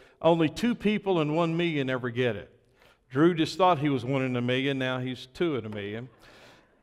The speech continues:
But, uh, very severe, and we didn't know if he was even gonna survive that. They took him to Tulsa for some type of treatment. While he is in the hospital in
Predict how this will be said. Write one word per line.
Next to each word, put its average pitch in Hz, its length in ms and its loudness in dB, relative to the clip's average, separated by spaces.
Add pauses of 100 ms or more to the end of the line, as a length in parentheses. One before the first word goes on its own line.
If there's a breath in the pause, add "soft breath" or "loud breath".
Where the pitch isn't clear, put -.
(120)
But, 143 360 8
uh, 139 160 6
very 160 500 4
severe, 147 840 2
and 131 380 -2
we 143 180 0
didn't 135 300 -2
know 139 200 2
if 131 80 -4
he 139 160 0
was 147 200 0
even 123 280 -2
gonna 123 200 -2
survive 120 540 0
that. 147 380 2
They 127 80 -2
took 127 200 -8
him 123 180 -6
to 107 100 -18
Tulsa 151 640 2 (440 loud breath)
for 123 220 2
some 131 240 -4
type 135 260 0
of 117 140 -12
treatment. 143 500 2 (520 soft breath)
While 156 240 10
he 208 260 2
is 175 260 2
in 151 200 2
the 131 100 2
hospital 156 600 0
in 120 160 -4